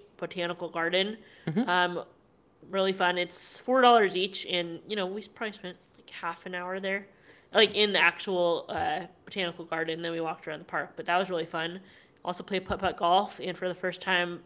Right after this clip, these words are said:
Speaker 1: ever, I think, Brian beat me in golf, putt-putt or, you know, par three.
Speaker 2: Yes, yes. Well, you played golf in high school, so you have a bit of a background
Speaker 1: I know, but I'm
Speaker 2: advantage.
Speaker 1: not that good. <laughs>
Speaker 2: But, you know,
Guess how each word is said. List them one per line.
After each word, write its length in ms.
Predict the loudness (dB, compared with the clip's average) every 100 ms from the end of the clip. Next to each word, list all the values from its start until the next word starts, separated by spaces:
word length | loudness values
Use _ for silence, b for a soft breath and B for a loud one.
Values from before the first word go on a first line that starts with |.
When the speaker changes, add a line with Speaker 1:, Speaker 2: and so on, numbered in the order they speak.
| -2
Speaker 1:
ever, 380 | -2 2 4 4
I 100 | 4
think, 360 | 2 0 -2 b b -4
Brian 220 | -2 0
beat 180 | -2 -2
me 240 | 0 0
in 80 | -2
golf, 420 | 0 0 -2 -10 -20 _
putt-putt 340 | -6 0 0 2
or, 300 | 0 0 -4 -14 -10
you 80 | -8
know, 80 |
par 220 | -6 -6 -6
three. 320 | -8 -8 -10 B B B B -18 _
Speaker 2:
Yes, 520 | 8 10 10 6 0
yes. 340 | 6 6 4
Well, 180 | 6 8
you 200 | 8 4
played 320 | 4 6 6 10
golf 300 | 10 10 8
in 80 |
high 160 | 6 6
school, 300 | 6 2 0
so 120 | 2
you 140 | 0 2
have 140 | 2
a 40 | 4
bit 160 | 4
of 100 | 4
a 60 | 2
background 520 | 4 6 6 8 8
Speaker 1:
I 40 | 8
know, 180 | 6
but 80 | 4
I'm 140 | 4 8
Speaker 2:
advantage. 20 |
Speaker 1:
not 180 | 8 8
that 200 | 6 6
good. 220 | 2 -2 -8
<laughs> 180 | -12 4
Speaker 2:
But, 200 | 6 8
you 80 | 8
know, 320 | 8 8 6